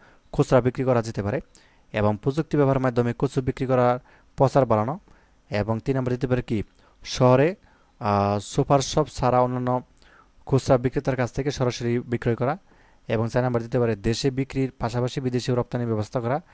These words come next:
পাঁচ নম্বর দিতে পারে কি কচুর পাশাপাশি অন্যান্য শাকসবজি উৎপাদন ও বিক্রি করা। তো এখানে তুমি চাইলে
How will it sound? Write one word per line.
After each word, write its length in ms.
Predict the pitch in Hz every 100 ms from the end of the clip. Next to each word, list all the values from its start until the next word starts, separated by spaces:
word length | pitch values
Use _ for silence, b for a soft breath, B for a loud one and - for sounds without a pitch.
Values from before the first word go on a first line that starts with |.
| b b b b -
পাঁচ 160 | 123
নম্বর 120 | 123
দিতে 120 | 127 120
পারে 120 | 113
কি 80 | 101
কচুর 240 | 135 139
পাশাপাশি 380 | 131 120 123 -
অন্যান্য 220 | 127 120
শাকসবজি 400 | 110 120 - 123
উৎপাদন 320 | 135 - 123 127
ও 40 |
বিক্রি 240 | 110 107
করা। 200 | 98 92 - B B B B B _
তো 80 | 147
এখানে 260 | 135 147 147
তুমি 220 | 147 143
চাইলে 240 | - 135